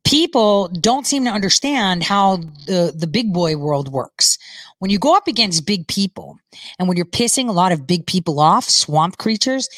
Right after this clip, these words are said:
they come at you with everything and anything. They will come at you for, you know, misplacing a pen. Okay? They will.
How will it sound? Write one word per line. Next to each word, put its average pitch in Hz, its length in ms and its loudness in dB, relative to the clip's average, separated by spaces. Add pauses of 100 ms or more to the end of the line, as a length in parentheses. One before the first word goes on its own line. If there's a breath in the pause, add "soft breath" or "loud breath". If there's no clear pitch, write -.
(260 loud breath)
they 240 100 -6
come 285 320 -2
at 151 240 -4
you 127 220 -10 (380 soft breath)
with 180 180 -2 (100)
everything 165 640 -2 (680)
and 190 240 -2
anything. 190 500 -2 (420)
They 226 140 2
will 262 240 0 (300 loud breath)
come 269 260 0
at 262 200 0
you 233 320 2 (440 loud breath)
for, 226 480 0 (240)
you 214 180 2
know, 202 300 0
misplacing 233 720 0
a 143 80 2
pen. 143 400 -4 (640)
Okay? 185 320 0 (520 loud breath)
They 226 120 0
will. 302 280 2